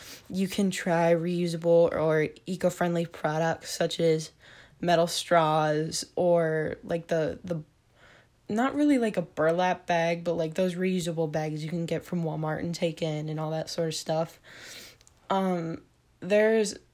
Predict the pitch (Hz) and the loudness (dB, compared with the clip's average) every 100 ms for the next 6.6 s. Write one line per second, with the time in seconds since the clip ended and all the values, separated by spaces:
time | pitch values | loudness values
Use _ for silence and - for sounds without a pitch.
0 | _ _ - 175 180 185 190 185 190 165 | _ _ -2 0 2 2 2 4 2 4
1 | - 156 - 180 175 180 - 190 - 180 | 0 -2 -2 -4 -2 -2 0 0 0 -6
2 | - 175 165 - - 180 175 175 165 156 | -4 -2 -2 -6 0 0 0 -2 -2 -2
3 | 156 - - - _ _ _ 175 175 175 | -2 -8 -20 -20 _ _ _ 0 4 2
4 | 175 - 175 165 185 175 175 170 151 151 | 2 0 0 0 -4 -2 -2 0 -2 -2
5 | 180 - 170 165 170 170 175 165 165 160 | -4 0 0 0 2 4 4 2 0 0
6 | 160 - 170 160 156 | -2 -4 -4 -2 -4